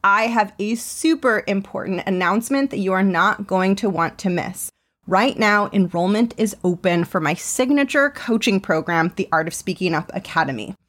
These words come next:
If you are looking for a simple but powerful step-by-step process to help you learn to speak like an executive and to help you feel more badass and unstoppable deep down inside, this is the program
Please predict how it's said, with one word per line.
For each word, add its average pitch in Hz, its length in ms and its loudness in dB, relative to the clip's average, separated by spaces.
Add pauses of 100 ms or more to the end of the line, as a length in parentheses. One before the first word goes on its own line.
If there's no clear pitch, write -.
(140)
If 269 260 0
you 285 140 2
are 233 120 4
looking 202 320 2
for 190 160 -2
a 170 140 -4
simple 285 640 2
but 233 240 -2
powerful 214 640 0
step-by-step 220 1200 0
process - 640 -2
to 202 120 -4
help 262 460 -2
you 247 200 4
learn 202 320 2
to 180 120 -6
speak 240 520 -4
like 196 400 2
an 196 120 4
executive 180 720 0 (220)
and 262 480 2 (280)
to 247 100 2
help 226 340 0
you 302 140 2
feel 240 240 2
more 208 240 4
badass 240 720 2
and 185 180 2
unstoppable 185 760 -2
deep 185 500 -6
down 165 340 0
inside, 196 640 0 (280)
this 214 360 2 (100)
is 190 280 4
the 220 100 2
program 170 680 0